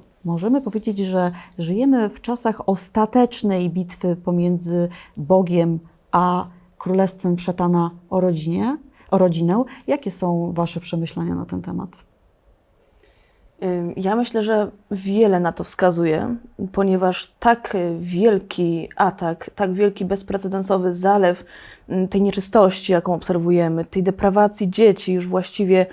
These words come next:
Speaker 2: od narodzenia, tak? To wszystko znajdziemy w standardach edukacji seksualnej tak zwanych,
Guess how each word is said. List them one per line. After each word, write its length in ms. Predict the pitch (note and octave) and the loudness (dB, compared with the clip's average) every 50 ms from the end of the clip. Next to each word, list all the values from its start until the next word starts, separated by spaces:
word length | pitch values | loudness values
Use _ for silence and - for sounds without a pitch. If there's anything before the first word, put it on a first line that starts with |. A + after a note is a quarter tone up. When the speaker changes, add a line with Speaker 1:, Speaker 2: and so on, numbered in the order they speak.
| - - - - - - _ - - | -8 -20 -20 -20 -20 -20 _ -2 2
Speaker 2:
od 300 | - G3+ G3+ G3 - - | 4 4 4 2 -2 -4
narodzenia, 800 | - G3+ G#3 G3+ G#3 G#3 F#3+ F#3 G#3+ A#3 G#3 F3 E3+ D#3+ D3+ - | 0 4 4 4 4 4 4 4 6 6 6 6 2 0 -4 -8
tak? 300 | - - D#3+ F3+ - - | -6 -6 -6 -6 -6 -8
To 140 | - F#3 | -10 -10
wszystko 340 | E3+ - - F#3+ - - - | -10 -10 -12 -12 -10 -10 -8
znajdziemy 380 | F#3 F#3 F#3 F3+ G3 F#3 F3 E3 | -6 -4 -2 0 0 -2 -2 -2
w 40 | E3+ | -6
standardach 460 | - E3+ E3+ E3 E3 E3 - E3+ E3+ | -10 -10 -6 -6 -6 -4 -4 -6 -6
edukacji 380 | E3+ F3 - - E3 E3 - | -8 -6 -6 -6 -6 -6 -8
seksualnej 520 | - - - - F3+ E3+ D#3+ D#3 D#3+ D#3 - | -12 -12 -6 -2 0 0 0 0 -2 -8 -10
tak 180 | - - E3+ | -10 -12 -12
zwanych, 440 | E3+ - - D3+ E3 - - - - | -10 -12 -12 -12 -10 -10 -12 -14 -14